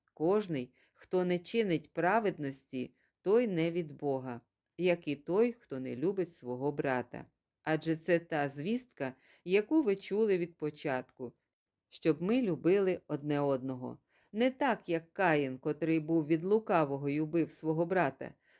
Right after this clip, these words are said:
З якої причини він убив його? Тому що його діла були злі, а діла брата праведні. Не дивуйтеся, брати мої, коли світ вас ненавидить. Ми знаємо, що ми перейшли від смерті до життя, бо любимо братів,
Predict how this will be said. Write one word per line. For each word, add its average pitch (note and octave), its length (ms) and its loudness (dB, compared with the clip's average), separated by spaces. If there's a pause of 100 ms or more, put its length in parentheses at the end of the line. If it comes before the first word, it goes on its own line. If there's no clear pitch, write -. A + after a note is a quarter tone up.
З D#3+ 140 0
якої G3 360 4
причини G#3 560 -2
він C#3 200 -4
убив C#3 300 -2
його? C3 380 -4 (460)
Тому A3 340 2
що - 180 -6
його A3 340 2
діла A#3+ 340 2
були F3 320 0
злі, E3 420 -2 (220)
а E3 120 0
діла D3+ 340 2
брата F3 440 -2
праведні. C#3 760 -2 (300)
Не C#4 120 -2
дивуйтеся, E3+ 720 2
брати D#3 380 0
мої, C#3+ 360 -4
коли C#3 280 0
світ G#3 400 -6
вас D#3 320 -2
ненавидить. C3 640 -4 (400)
Ми A#3 200 4
знаємо, A3 480 2
що G3+ 220 -4
ми G#3 140 -2
перейшли G3 520 0
від G3 200 -4
смерті F#3 420 -2
до G3+ 140 0
життя, F3+ 520 -2 (280)
бо F3+ 200 4
любимо G3+ 460 2
братів, G#3 560 0